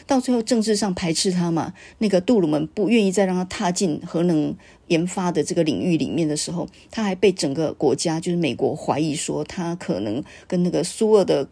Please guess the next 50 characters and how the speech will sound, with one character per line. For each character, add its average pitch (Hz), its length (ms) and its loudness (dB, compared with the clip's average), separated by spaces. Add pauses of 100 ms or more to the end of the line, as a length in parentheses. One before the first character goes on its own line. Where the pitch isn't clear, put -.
(160)
间 165 220 2
谍 - 200 0
是 - 340 -2 (220)
有， 156 160 2 (220)
有 156 160 0
沟 170 280 -2
通 160 300 -2
的， 127 320 -4 (300)
那 202 220 0
可 180 140 -6
能 170 120 0
会 202 80 4
泄 196 220 2
露 175 120 4
国 143 160 0
家 165 160 0
机 160 160 -6
密， 156 140 -2
这 - 100 0
个 214 80 2
时 202 80 -2
候 196 80 2
他 190 60 0
就 196 80 2
会 185 80 4
排 - 240 -6
斥 - 160 -4
在 190 100 2
整 160 160 -2
个 135 60 -6
团 143 240 -8
队 165 120 -2
外 156 280 -2
面， 143 260 -6 (300)
甚 240 180 0
至 220 100 -2
在 196 200 0 (400)
那 196 60 2
个 175 80 2
听 226 220 4
证 220 200 4
会 185 200 4
上 175 200 0
面 165 240 0 (280)
还 175 200 0
很 180 260 -2
被 170 180 0
攻 160 260 0
击 - 340 -6
啊， - 160 -16